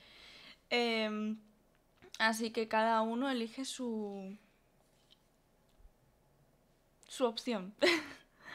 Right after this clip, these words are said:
Que no pasa nada, además luego los, los streams se resuben y los podéis ver sin interrupciones. Em, pues nada,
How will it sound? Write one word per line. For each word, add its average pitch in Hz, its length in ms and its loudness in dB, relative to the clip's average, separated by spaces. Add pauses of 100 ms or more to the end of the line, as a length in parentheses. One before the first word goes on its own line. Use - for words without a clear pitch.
(380)
Que 254 100 6
no 240 160 4
pasa 240 240 4
nada, 214 300 4
además 226 400 2
luego 226 320 2
los, 196 680 0 (600)
los 233 140 -6 (120)
streams 208 360 -6
se 247 120 -2
resuben 226 760 -2 (520)
y 254 100 -4
los 226 160 -6
podéis 208 320 -2
ver 220 180 -4
sin 320 160 -4
interrupciones. 214 920 -10 (2250)
Em, 247 1080 2
pues 240 260 4
nada, 254 500 2